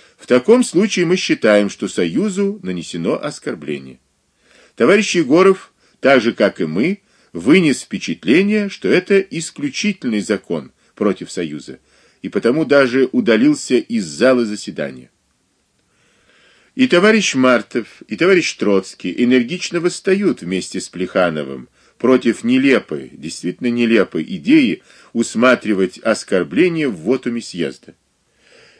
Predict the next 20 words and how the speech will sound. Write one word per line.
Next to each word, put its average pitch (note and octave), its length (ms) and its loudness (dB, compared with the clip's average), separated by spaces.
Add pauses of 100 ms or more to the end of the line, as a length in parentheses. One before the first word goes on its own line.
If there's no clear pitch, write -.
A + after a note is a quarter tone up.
И A2+ 80 -4
товарищ A3+ 320 4
Троцкий, F3+ 480 2
защищая D3 800 2
принятую B2+ 520 0
съездом G2 560 -2
по G#2 80 -6
его G2 220 0
предложению F2+ 600 -4
резолюцию, F2+ 720 -4 (520)
что - 220 -8
товарищи G#2+ 420 -2
Акимов G2 500 -2
и F#2+ 40 -6
Мартынов F#2+ 560 -4
могут G2+ 340 0
счесть - 400 -2
себя F2+ 200 -2
вполне F2+ 420 -4
удовлетворенными, F2 960 -6